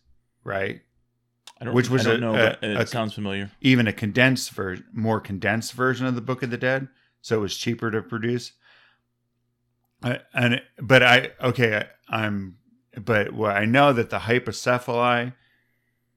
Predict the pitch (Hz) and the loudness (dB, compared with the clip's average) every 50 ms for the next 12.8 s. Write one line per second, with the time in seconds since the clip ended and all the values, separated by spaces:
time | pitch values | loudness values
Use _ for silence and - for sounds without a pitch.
0 | _ _ _ _ - 113 113 110 98 90 113 - - - 110 92 - - - - | _ _ _ _ -2 0 0 0 0 0 -4 -4 -4 -4 -6 -8 -8 -8 -6 -4
1 | 120 117 117 120 117 113 107 92 - - 127 135 135 117 - - - - - _ | -2 0 2 4 4 2 2 0 -2 0 2 2 2 2 0 -4 -12 -14 -18 _
2 | _ _ _ _ _ _ _ 120 110 95 - 123 120 120 113 101 - - _ _ | _ _ _ _ _ _ _ 0 0 4 4 4 4 4 2 0 -4 -10 _ _
3 | _ _ _ _ _ _ _ - - - - 120 123 120 117 104 98 - - _ | _ _ _ _ _ _ _ -20 -14 -6 -2 0 0 0 0 -4 -8 -14 -20 _
4 | _ 95 _ _ _ _ - - 143 143 - - - 143 117 120 117 113 113 113 | _ _ _ _ _ _ -10 -6 -6 -6 -6 -8 -14 -12 -6 -4 -4 -4 -4 -6
5 | 95 - - - 135 135 131 - - 117 110 107 101 95 92 92 98 101 _ _ | -10 -14 -10 -8 -8 -8 -6 -8 -8 -6 -6 -4 -6 -6 -8 -10 -12 -16 _ _
6 | _ _ _ _ _ _ _ _ _ _ _ _ _ _ _ _ _ _ _ _ | _ _ _ _ _ _ _ _ _ _ _ _ _ _ _ _ _ _ _ _
7 | _ _ 120 107 101 110 107 101 - - - 147 156 147 135 120 90 110 107 107 | _ _ -18 -12 -10 -8 -8 -10 -10 -6 -2 0 0 2 2 0 -2 -2 -4 -6
8 | 107 - - 117 110 - 110 104 95 98 101 101 104 101 - - - 104 101 101 | -8 -8 -8 -10 -10 -10 -10 -12 -8 -6 -6 -6 -6 -8 -10 -10 -8 -6 -4 -4
9 | 98 95 - - 117 107 104 - _ _ _ _ _ _ _ _ _ _ _ _ | -4 -6 -6 -6 -6 -6 -6 -8 _ _ _ _ _ _ _ _ _ _ _ _
10 | _ _ _ _ _ _ _ _ _ _ _ _ _ _ _ _ 113 101 110 101 | _ _ _ _ _ _ _ _ _ _ _ _ _ _ _ _ -14 -12 -10 -10
11 | - - - 110 107 101 90 85 120 123 123 120 - - 101 101 98 98 95 - | -10 -10 -10 -10 -10 -10 -8 -6 -4 -2 -2 -4 -4 -8 -8 -8 -8 -10 -10 -14
12 | - _ _ - 107 101 101 98 87 95 - - - - - | -16 _ _ -8 -8 -6 -6 -8 -10 -12 -16 -16 -18 -18 -20